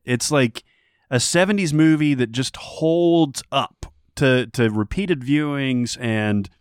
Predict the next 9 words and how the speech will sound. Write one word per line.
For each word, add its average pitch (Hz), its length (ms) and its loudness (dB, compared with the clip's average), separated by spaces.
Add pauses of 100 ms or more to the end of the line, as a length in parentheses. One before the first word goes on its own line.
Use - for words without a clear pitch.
(420)
man, 139 320 2
I 127 80 2
love 135 260 4
it. 104 120 2 (280)
I 202 220 4
love 185 340 4
The 165 60 2
Dark 156 320 2
Knight. 139 340 2